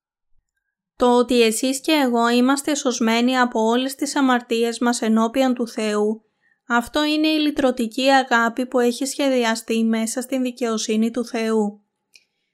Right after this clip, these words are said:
Το να λυτρωθούμε από όλες τις αμαρτίες μας πιστεύοντας την αγάπη της δικαιοσύνης του Θεού,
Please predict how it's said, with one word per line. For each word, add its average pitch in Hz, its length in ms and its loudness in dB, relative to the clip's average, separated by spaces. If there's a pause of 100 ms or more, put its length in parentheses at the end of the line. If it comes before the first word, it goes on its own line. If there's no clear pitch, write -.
(120)
Το 277 140 -2
να 269 160 6
λυτρωθούμε 262 680 0
από 294 280 2
όλες 269 240 -2
τις 302 220 -4
αμαρτίες 247 680 -2
μας 233 300 -6
πιστεύοντας 254 720 -4
την 247 180 -2
αγάπη 226 460 -2
της 262 180 -4
δικαιοσύνης 247 800 -2
του 226 180 -8
Θεού, 226 520 -2